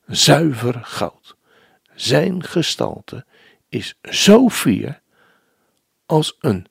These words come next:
ceder van de Libanon." En in het boek van de profeet Ezekiel,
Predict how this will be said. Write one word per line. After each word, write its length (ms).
ceder 720
van 240
de 140
Libanon." 500
En 160
in 140
het 200
boek 220
van 140
de 420
profeet 600
Ezekiel, 920